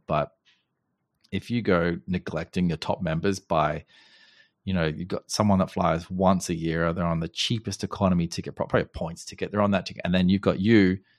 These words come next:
that does a hundred sectors only business class, and they've got the same benefits as you boarding the airplane. At some point you go, "Well, what benefit am I really getting? Why, why not I just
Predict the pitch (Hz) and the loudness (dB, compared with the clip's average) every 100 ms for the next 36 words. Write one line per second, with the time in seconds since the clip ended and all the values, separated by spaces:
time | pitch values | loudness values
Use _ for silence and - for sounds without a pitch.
0 | _ 95 98 92 87 - _ - - 131 | _ -2 2 2 0 -6 _ -4 2 4
1 | 107 101 - 95 98 92 104 95 90 92 | 4 0 -2 -2 0 4 4 4 2 0
2 | 101 - 82 80 - 104 98 104 110 - | 0 -2 -6 -6 -6 -2 0 2 0 -4
3 | - - 95 95 95 90 85 98 107 82 | -4 -6 -2 0 0 0 -2 -2 -4 -6
4 | 80 92 101 85 90 82 76 85 - 127 | -4 -4 -4 -4 -2 -2 -2 -4 -4 -2
5 | 190 - _ _ _ _ _ _ _ _ | -2 -4 _ _ _ _ _ _ _ _
6 | - 113 107 95 85 90 85 82 87 92 | -2 -2 0 -2 -2 -2 -2 -2 -4 -6
7 | - - _ _ _ - 80 101 95 - | -12 -20 _ _ _ -20 -12 -8 -8 -6
8 | 92 92 - 90 90 92 92 104 98 85 | -4 -4 -6 -6 -2 -2 -4 -4 -6 -8
9 | - _ 92 92 87 95 92 - 90 92 | -12 _ -2 -2 -2 -2 -2 -4 -6 -8
10 | - | -10